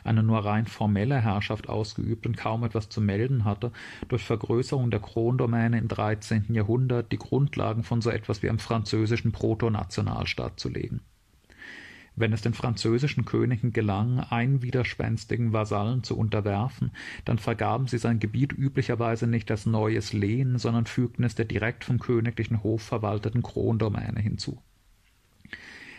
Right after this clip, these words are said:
Entscheidend war dabei der Albigenser Kreuzzug im frühen dreizehnten Jahrhundert, durch den nach Unterwerfung der mit dem Katharismus sympathisierenden südfranzösischen Adligen plötzlich ein gewaltiges Stück Südfrankreichs Teil der Krondomäne wurde,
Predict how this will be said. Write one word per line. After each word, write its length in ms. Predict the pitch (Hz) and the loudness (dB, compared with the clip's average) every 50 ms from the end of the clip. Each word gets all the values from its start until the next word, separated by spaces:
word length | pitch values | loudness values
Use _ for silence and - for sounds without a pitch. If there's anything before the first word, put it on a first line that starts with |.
| - - | -6 -2
Entscheidend 800 | 123 117 - - - 120 98 107 120 139 143 135 135 139 - - | 0 0 0 0 0 0 0 2 2 2 4 4 2 2 0 0
war 140 | - 113 113 | 0 0 0
dabei 260 | 113 107 110 107 107 | 0 0 0 0 0
der 160 | 120 - - | 0 -2 -2
Albigenser 680 | 113 110 107 117 110 - 110 104 107 123 - 135 117 110 | -2 -2 0 0 0 2 2 2 2 2 2 0 -2 -2
Kreuzzug 640 | - - 107 104 104 107 - - - - 120 - | -2 -2 0 0 0 0 -4 -6 -4 -4 -2 0
im 80 | 117 110 | 0 -2
frühen 360 | - - - 117 113 117 113 | -2 0 0 2 2 2 2
dreizehnten 640 | 107 101 101 104 104 104 - - 107 101 - - 113 | 2 2 2 0 0 -2 -2 -2 -2 0 0 0 0
Jahrhundert, 560 | 107 101 104 101 101 104 113 113 - - - _ _ - - - - - - - - | 0 2 2 2 2 2 0 -2 -4 -8 -12 _ _ -20 -20 -18 -18 -18 -18 -6 -2
durch 240 | - 113 110 - - | 0 0 0 0 0
den 340 | 110 110 113 113 113 113 110 | 0 2 2 4 4 4 4
nach 160 | 113 110 - | 2 2 2
Unterwerfung 720 | - 120 113 113 113 98 101 90 95 113 - - 131 117 | 0 0 2 2 2 2 2 2 2 0 0 0 0 2
der 120 | 110 113 | 2 2
mit 160 | 107 110 107 110 | 2 2 2 0
dem 80 | 110 | -2
Katharismus 800 | - - 110 107 - 113 - 110 127 - - - 131 117 107 - | 0 -2 -2 -2 -2 -2 0 0 -2 -2 0 0 0 0 2 2
sympathisierenden 800 | 120 113 113 107 120 110 117 113 110 113 113 113 113 107 110 110 | 2 0 2 0 0 0 0 -2 -2 0 0 0 2 2 2 0
südfranzösischen 920 | 104 - 117 117 - - 127 110 104 - - 107 104 104 110 104 - 110 101 | 0 0 -2 -2 -2 -2 -2 -2 0 0 0 0 0 0 0 0 0 -2 -2
Adligen 600 | 95 98 101 113 123 - 127 117 113 117 113 - - - - - - - | -2 0 -2 -2 -2 -2 -2 -2 0 -2 -4 -4 -8 -14 -16 -16 -16 -4
plötzlich 400 | - - 117 110 - - 120 - | 0 0 0 2 0 -2 -2 0
ein 140 | 117 117 110 | 0 0 2
gewaltiges 560 | - 104 107 101 101 117 117 139 127 110 107 | 0 0 0 0 -2 -2 0 0 0 0 -2
Stück 260 | - - 120 120 117 - | -2 0 -2 -2 -2 -2
Südfrankreichs 840 | - 120 117 107 - - - 101 98 104 110 - - 120 104 - - | -4 -2 -2 -2 -2 -2 -2 0 0 0 0 0 -2 -4 -4 -4 -6
Teil 260 | - 113 107 113 110 | -4 -2 0 0 0
der 100 | 110 110 | 0 0
Krondomäne 840 | 110 - - 110 110 110 113 110 113 101 101 90 92 - 53 101 104 | -2 -2 0 2 2 4 4 4 4 2 2 2 0 -2 -4 -4 -4
wurde, 260 | - - - - | -4 -4 -4 -6